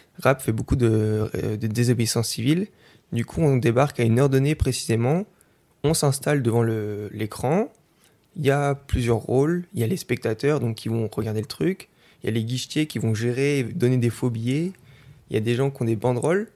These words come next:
donc pour, euh, montrer vraiment que c'est une action rap. Et il y a des gens aussi qui vont aller discuter avec les passants, leur donner des flyers,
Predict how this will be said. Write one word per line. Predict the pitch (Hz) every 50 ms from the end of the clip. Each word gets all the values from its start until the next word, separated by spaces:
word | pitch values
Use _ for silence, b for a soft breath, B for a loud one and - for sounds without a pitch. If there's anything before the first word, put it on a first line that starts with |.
| _ _ _ _ _ _ _ -
donc | 120 113 104
pour, | - - 113 110 113
euh, | 110
montrer | 110 117 123 120 - - 135 135
vraiment | 120 113 117 117 127 127
que | 120 - 110
c'est | - - 107
une | 104
action | 110 107 - - 110 110
rap. | - 113 127 165 165 - - B B B B B B B B B -
Et | 117
il | 113
y | 123
a | 123
des | 117 120
gens | 123 151
aussi | 156 147 - 156
qui | - -
vont | 123 123
aller | 113 117 113
discuter | 110 131 139 - - 151 143 - 151
avec | 143 135 131 -
les | - 123
passants, | - 123 120 120 - 147 151
leur | 147 123 110
donner | 110 113 113 110
des | 104 160
flyers, | - - - 123 120 120 131 135 143 147 151